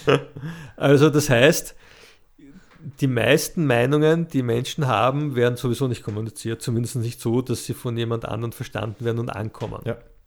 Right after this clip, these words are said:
Speaker 1: Okay. Jetzt könnte man sagen, das ist gut so, ja, das ist auch sicher gut so. Es gibt natürlich jetzt auch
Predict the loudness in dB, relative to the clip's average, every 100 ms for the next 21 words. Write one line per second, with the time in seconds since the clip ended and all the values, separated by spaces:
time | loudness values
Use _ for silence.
0 | _ -20 -16 -16 -16 _ _ -20 -20 _
1 | _ -12 -8 -6 -4 -2 0 0 -2 -6
2 | -6 -6 -2 0 2 2 -2 -10 -10 -6
3 | -4 -6 -6 -6 -6 -6 -6 -8 -10 _
4 | _ _ _ -20 -20 -20 _ -4 0 0
5 | 0 0 2 0 2 0 -2 -10 -4 -4